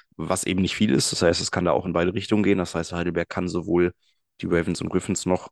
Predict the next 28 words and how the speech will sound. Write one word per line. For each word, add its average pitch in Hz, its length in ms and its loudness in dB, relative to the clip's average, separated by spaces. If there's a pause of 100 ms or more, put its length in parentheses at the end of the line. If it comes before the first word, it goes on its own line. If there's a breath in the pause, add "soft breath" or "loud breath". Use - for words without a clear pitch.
(120)
oben 104 280 0
abfangen, - 480 -2
als - 240 0
auch 92 140 0
nach 87 140 -4
unten 90 460 -2
bei 85 120 0
den 87 120 -2
Dinos 92 260 0
vorbeirutschen, - 680 2
wo 98 160 4
dann 90 160 2
auch 98 160 4
noch 98 240 2
mal 90 180 4
andere 98 260 0
Teams 101 300 -8
hinten 92 260 -6
dranhängen, 104 360 2
die 90 160 2
ähnliche 104 480 0 (440 soft breath)
Siegzahlen 98 540 0
haben. 98 360 2 (360 loud breath)
Das - 220 -6
heißt, 87 280 0
auch 82 200 -2
für 87 360 -6
Heidelberg 90 600 0